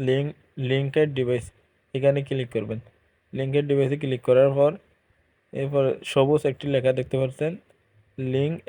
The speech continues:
এ ডিভাইস, এখানে ক্লিক করবেন। তারপর এখানে ইউজ মোবাইল ডেটা, এখানে ক্লিক করবেন। ইউজ মোবাইল ডেটা ক্লিক করার পর এখানে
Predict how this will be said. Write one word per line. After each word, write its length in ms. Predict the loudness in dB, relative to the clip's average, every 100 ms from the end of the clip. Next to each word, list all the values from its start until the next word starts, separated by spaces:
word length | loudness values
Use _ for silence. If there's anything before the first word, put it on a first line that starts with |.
| 6
এ 20 | 6 2
ডিভাইস, 340 | 2 2 2 -8 -4
এখানে 200 | 0 0 -2
ক্লিক 200 | -6 -4
করবেন। 240 | -4 -2 -6 -8 _ _ _ _ _ _ -2
তারপর 340 | -2 2 0 0
এখানে 180 | -4 -4 -4 -2
ইউজ 240 | 0 -2 -4 -6
মোবাইল 240 | 0 0 2
ডেটা, 200 | 0 -2 -8 -6
এখানে 220 | -4 -4 -6
ক্লিক 220 | -6 -4 -4
করবেন। 240 | -4 -6 -8 _ _ _ _ -6
ইউজ 160 | -4 -4 -2
মোবাইল 200 | 0 0
ডেটা 180 | 0 -2 -4
ক্লিক 180 | -6 -4 0
করার 180 | 0 2
পর 120 | -2 -2 _ _ -6
এখানে 220 | -2